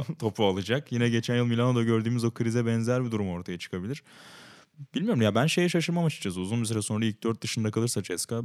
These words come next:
Speaker 2: çok şaşırmam.
Speaker 1: Ben de şaşırmam, ne yalan söyleyeyim.
Speaker 2: Az
Speaker 1: Ya
Speaker 2: önce
Speaker 1: Mike James
Speaker 2: konuştuğumuz dört takımı ben hani arkasında görsem çok, e, olağan karşılarım açıkçası.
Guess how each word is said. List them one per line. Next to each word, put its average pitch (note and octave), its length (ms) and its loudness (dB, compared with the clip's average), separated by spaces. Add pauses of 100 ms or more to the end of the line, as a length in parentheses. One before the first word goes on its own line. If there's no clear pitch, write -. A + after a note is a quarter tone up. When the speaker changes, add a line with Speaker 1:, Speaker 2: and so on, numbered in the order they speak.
(180)
Speaker 2:
çok - 220 -2
şaşırmam. A2 400 -2 (400)
Speaker 1:
Ben A#2 280 0
de A#2+ 80 0
şaşırmam, A2 520 -4
ne A2+ 40 0
yalan A2+ 220 0
söyleyeyim. G#2+ 420 -6 (580)
Speaker 2:
Az G#2+ 140 2
Speaker 1:
Ya A2 60 6
Speaker 2:
önce A#2 100 4
Speaker 1:
Mike A#2+ 100 0
James C#3+ 100 6
Speaker 2:
konuştuğumuz A2+ 560 2
dört A2 240 4
takımı A#2 300 2
ben A2+ 180 2
hani G2+ 200 2
arkasında G#2+ 400 2
görsem A2+ 480 2 (140)
çok, A2+ 160 -4 (400)
e, - 20 -4
olağan G#2 680 4 (260)
karşılarım E2+ 460 -4
açıkçası. - 480 -10